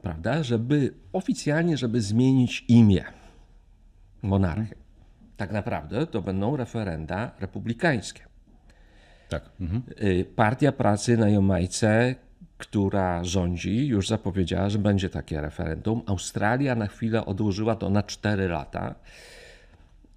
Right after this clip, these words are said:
Speaker 1: Barbados niedawno stał się republiką. Cała podróż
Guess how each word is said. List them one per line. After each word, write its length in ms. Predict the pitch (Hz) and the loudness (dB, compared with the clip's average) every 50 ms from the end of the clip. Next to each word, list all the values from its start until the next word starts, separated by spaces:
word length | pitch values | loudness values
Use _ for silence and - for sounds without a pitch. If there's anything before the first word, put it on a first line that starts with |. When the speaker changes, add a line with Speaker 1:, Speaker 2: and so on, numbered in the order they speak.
| - - - _ - - - - - _ _ - - | -20 -20 -20 _ -20 -20 -20 -20 -20 _ _ -12 -6
Speaker 1:
Barbados 640 | 95 92 95 95 98 90 110 113 117 123 107 - - | -2 -2 0 0 2 2 4 4 6 4 4 4 4
niedawno 420 | 101 98 87 90 87 82 90 82 | 2 4 2 2 0 -2 -4 -4
stał 260 | 80 - - 82 80 80 | -4 -6 -6 -8 -8 -8
się 180 | - - 90 | -6 -6 -6
republiką. 880 | 90 85 - - 90 80 - - - - - - - - 127 147 156 151 - - 143 131 - _ _ - | -6 -6 -8 -8 -10 -10 -10 -12 -12 -12 -10 -10 -10 -10 -10 -10 -12 -14 -16 -18 -20 -20 -20 _ _ -10
Cała 280 | - 101 92 104 107 | -6 -4 -2 0 -2
podróż 760 | 101 - - 117 113 113 113 110 110 104 98 92 - - - | -2 -2 0 2 2 2 2 2 2 2 0 0 -4 -12 -16